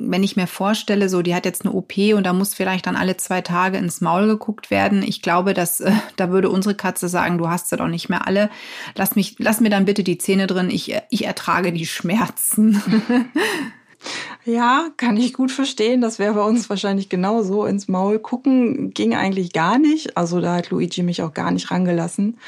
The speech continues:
Speaker 2: Ähm, Nachsorge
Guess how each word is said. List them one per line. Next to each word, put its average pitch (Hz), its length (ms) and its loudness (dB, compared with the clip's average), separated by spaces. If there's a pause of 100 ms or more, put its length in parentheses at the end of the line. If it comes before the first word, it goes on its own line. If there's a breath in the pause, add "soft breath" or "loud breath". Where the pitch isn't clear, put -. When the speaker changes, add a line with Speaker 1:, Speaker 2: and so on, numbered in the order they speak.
(600 loud breath)
Speaker 2:
Ähm, 190 600 2
Nachsorge 220 1200 2